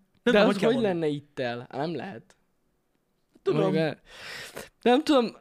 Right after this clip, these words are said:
Speaker 1: az a baj, hogy én bármikor meglátom, vagy meghallom, tudod, mi jut
Speaker 2: Jé,
Speaker 1: eszembe?
Speaker 2: jé, nem baj.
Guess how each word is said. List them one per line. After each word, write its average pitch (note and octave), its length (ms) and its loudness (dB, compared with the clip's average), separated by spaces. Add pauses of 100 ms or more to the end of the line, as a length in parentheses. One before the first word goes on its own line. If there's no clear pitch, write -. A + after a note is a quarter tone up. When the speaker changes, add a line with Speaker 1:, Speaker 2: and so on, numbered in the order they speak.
Speaker 1:
az C4 180 4
a C#4 80 4
baj, A3 220 4
hogy G3+ 100 6
én G3+ 160 0
bármikor A#3 500 0
meglátom, G3 580 2
vagy E3+ 140 2
meghallom, G3 580 2 (240)
tudod, B3 220 2
mi F3+ 60 0
jut D3+ 100 0
Speaker 2:
Jé, E4+ 100 4
Speaker 1:
eszembe? D#3+ 420 0
Speaker 2:
jé, C#3+ 120 -2 (120)
nem G#3 180 -2
baj. D3 280 0